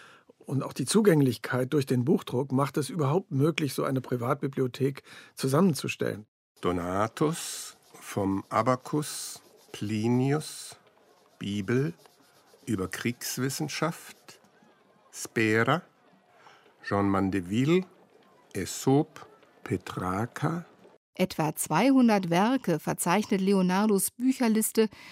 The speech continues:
Speaker 3: auf insgesamt fünf Manuskriptseiten. Nicht alle Angaben sind eindeutig. Was etwa verbirgt sich hinter der Notiz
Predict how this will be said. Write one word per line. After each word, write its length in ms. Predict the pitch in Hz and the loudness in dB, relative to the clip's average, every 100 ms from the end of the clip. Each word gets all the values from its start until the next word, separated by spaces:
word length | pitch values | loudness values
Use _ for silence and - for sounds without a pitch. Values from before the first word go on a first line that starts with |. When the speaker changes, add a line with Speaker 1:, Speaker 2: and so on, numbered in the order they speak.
| - | -12
Speaker 3:
auf 220 | - 240 - | -2 -2 2
insgesamt 760 | 294 339 - 202 208 226 262 | 2 2 2 4 6 6 6
fünf 520 | - - 202 196 196 - | 0 -4 2 4 2 0
Manuskriptseiten. 1120 | 190 214 226 - 196 - 165 160 160 165 165 - _ _ - _ | 2 2 2 0 0 0 0 0 0 -4 -4 -6 _ _ -20 _
Nicht 320 | 269 302 - | 0 0 2
alle 300 | 214 247 277 | 4 6 6
Angaben 400 | 180 185 175 202 | 4 4 4 4
sind 200 | 208 226 | 4 2
eindeutig. 840 | - 254 254 202 175 170 160 - - _ _ _ _ - | 6 10 10 10 6 4 0 -4 -18 _ _ _ _ -4
Was 300 | 175 180 - | 0 0 0
etwa 400 | 180 - 180 165 | 0 0 0 2
verbirgt 500 | 175 170 196 214 - | 2 4 4 2 0
sich 220 | 180 - | -2 0
hinter 260 | 196 180 175 | 0 2 2
der 140 | 175 | 2
Notiz 500 | 180 170 196 185 | 2 2 0 0